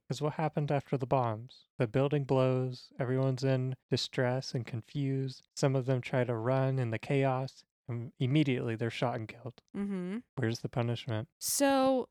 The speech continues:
Speaker 2: the punishment is for the districts, not for the tributes.
Speaker 1: Right.
Speaker 2: The
Speaker 1: No,
Speaker 2: tributes
Speaker 1: that's,
Speaker 2: are
Speaker 1: that's
Speaker 2: always
Speaker 1: not
Speaker 2: gonna
Speaker 1: what I'm
Speaker 2: die.
Speaker 1: saying. What I'm saying is the district want to see their people live.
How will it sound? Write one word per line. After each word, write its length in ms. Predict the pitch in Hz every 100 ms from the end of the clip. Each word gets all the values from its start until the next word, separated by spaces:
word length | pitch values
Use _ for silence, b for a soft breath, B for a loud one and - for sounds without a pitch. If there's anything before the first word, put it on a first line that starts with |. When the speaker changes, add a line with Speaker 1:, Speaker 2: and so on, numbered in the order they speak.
| -
Speaker 2:
the 80 | 226
punishment 520 | - 285 330 - 294
is 120 | 277
for 160 | - 214
the 80 | 190
districts, 640 | - 180 - - - -
not 260 | 180 180 -
for 80 | 190
the 80 |
tributes. 680 | 175 - 170 - - - -
Speaker 1:
Right. 240 | 156 143 -
Speaker 2:
The 100 | 135
Speaker 1:
No, 40 | 311
Speaker 2:
tributes 320 | 320 349 -
Speaker 1:
that's, 40 |
Speaker 2:
are 60 | 294
Speaker 1:
that's 80 | 247
Speaker 2:
always 220 | 226 202
Speaker 1:
not 60 | 196
Speaker 2:
gonna 80 | 202
Speaker 1:
what 80 | 185
I'm 60 |
Speaker 2:
die. 60 | -
Speaker 1:
saying. 400 | 214 117 107 123
What 120 | 147
I'm 140 | 143 135
saying 580 | - 226 220 127 113 -
is 180 | 143 127
the 100 | 127
district 540 | 113 180 185 - 160
want 320 | 123 120 151 -
to 80 | 147
see 280 | - 151
their 160 | 135 135
people 360 | - 143 143 117
live. 440 | 143 156 117